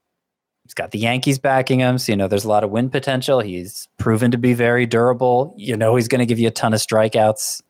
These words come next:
two fifty or more. And that counts for a lot, too.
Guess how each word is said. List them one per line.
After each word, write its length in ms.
two 160
fifty 720
or 80
more. 460
And 200
that 160
counts 240
for 120
a 40
lot, 280
too. 340